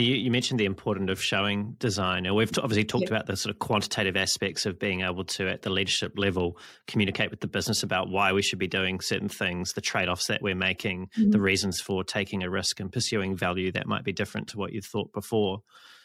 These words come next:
Speaker 1: I remember reading something that you'd said, or maybe watching something you've said while you're at the Telegraph, and I realise this is going back a,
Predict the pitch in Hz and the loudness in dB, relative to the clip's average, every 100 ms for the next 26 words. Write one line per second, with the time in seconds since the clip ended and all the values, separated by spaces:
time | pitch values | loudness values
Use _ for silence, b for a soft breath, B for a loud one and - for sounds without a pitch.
0 | b - 110 110 - 135 123 123 123 113 | b 0 0 0 -4 2 4 6 4 2
1 | 113 107 110 101 95 110 104 - 98 - | 2 4 4 2 0 0 0 -2 -2 0
2 | 110 104 101 98 98 107 110 - 110 113 | 0 2 2 2 0 -2 -4 -6 -4 -4
3 | 107 - 101 107 98 98 101 98 104 - | -4 -4 -4 -2 -2 -2 -2 -4 -6 -2
4 | 104 - 95 - 104 101 104 101 101 98 | -2 0 0 0 0 2 2 2 0 -4
5 | - - 87 95 92 104 95 | -4 -2 -2 -4 -4 -4 -4